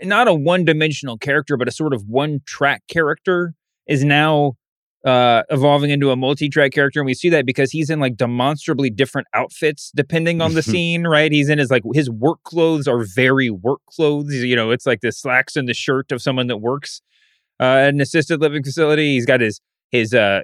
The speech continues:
Speaker 1: condemned costume that he just kinda wears willy-nilly whenever he thinks, uh, the, the situation,
Speaker 2: <laughs>
Speaker 1: uh, i-, suggests it. And then, of course, he, he's wearing a blazer for the big party at the end tonight. He, he's very, he's, he's,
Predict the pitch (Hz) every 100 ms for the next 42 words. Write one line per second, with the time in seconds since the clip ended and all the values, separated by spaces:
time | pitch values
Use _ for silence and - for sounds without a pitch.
0 | - - 135 120 135 143 147 147 143 147
1 | 143 - 160 147 147 139 127 120 123 147
2 | 131 120 139 139 131 - 127 139 135 127
3 | 135 139 147 135 135 135 139 135 127 139
4 | 139 - 139 127 131 127 139 135 131 135
5 | 151 135 139 135 147 135 113 95 139 131
6 | 131 101 101 110 131 117 147 123 139 -
7 | 156 139 151 143 123 165 143 - _ 139
8 | 160 123 95 135 156 156 147 151 135 139
9 | 135 120 143 139 139 139 135 135 135 131
10 | 131 147 120 147 131 143 190 - 139 -
11 | 143 131